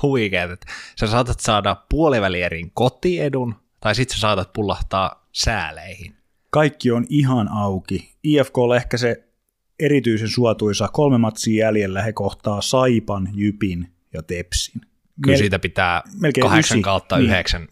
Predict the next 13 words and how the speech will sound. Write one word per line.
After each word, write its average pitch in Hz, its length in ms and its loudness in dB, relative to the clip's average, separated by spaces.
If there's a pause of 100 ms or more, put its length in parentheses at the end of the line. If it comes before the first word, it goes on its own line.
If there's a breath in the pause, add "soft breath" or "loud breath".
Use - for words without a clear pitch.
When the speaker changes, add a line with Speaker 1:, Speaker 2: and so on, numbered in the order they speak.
Speaker 1:
vähintään 82 500 -4
raapia. 82 400 -4
Se, 92 300 0
ja 104 160 0 (160)
pe-, - 300 -2
I 139 140 6
F - 80 -16
K - 60 -12
on 107 120 -2
tällä 110 320 2 (280)
pelillisellä 92 800 0 (380)
ja 82 300 -4 (320 soft breath)
tilastollisella 90 960 -2